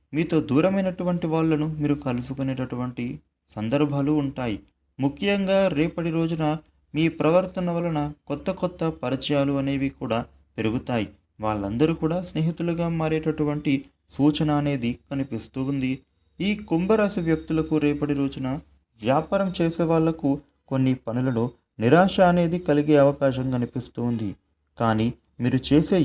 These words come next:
ఏ పని అయినా కూడా ఆలస్యంగా అయినా సరే ఆ పనులు అనేవి పూర్తి చేస్తారు. దాని నుండి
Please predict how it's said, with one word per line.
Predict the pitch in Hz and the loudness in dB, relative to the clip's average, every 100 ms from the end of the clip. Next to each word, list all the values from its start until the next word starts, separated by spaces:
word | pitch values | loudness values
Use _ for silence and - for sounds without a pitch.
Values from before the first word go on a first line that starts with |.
| 104 | 4
ఏ | 127 | 4
పని | 180 190 185 180 - | 4 2 2 -2 -4
అయినా | 135 151 147 | 0 2 2
కూడా | 147 131 131 135 - | 0 0 0 -2 -6
ఆలస్యంగా | 117 147 165 - 170 170 170 143 | -2 0 0 0 0 2 0 2
అయినా | 143 143 143 143 | 0 2 -2 -2
సరే | 156 151 214 - _ - | 0 0 0 -6 _ -2
ఆ | 143 | 0
పనులు | 156 156 175 180 - - | 2 2 2 0 -2 -2
అనేవి | 143 147 127 151 160 | 2 2 2 -2 -8
పూర్తి | - 139 143 | -2 -2 0
చేస్తారు. | 147 143 135 - 127 113 95 _ _ - | 0 2 0 -2 -2 -2 -4 _ _ -4
దాని | 113 120 120 | 0 2 2
నుండి | 120 120 | 0 0